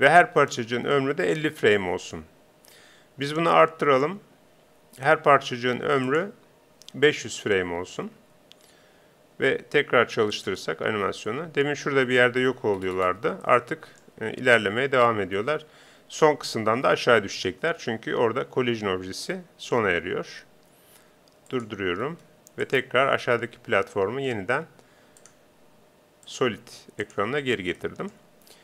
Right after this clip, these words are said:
Şimdi Particles'ta o biraz önce,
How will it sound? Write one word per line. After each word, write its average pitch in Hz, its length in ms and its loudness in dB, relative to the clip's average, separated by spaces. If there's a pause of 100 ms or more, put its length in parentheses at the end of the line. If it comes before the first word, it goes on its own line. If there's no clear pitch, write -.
(280)
Şimdi 151 220 -4
Particles'ta 160 920 4 (580)
o 139 140 -2
biraz 170 240 0
önce, 135 360 2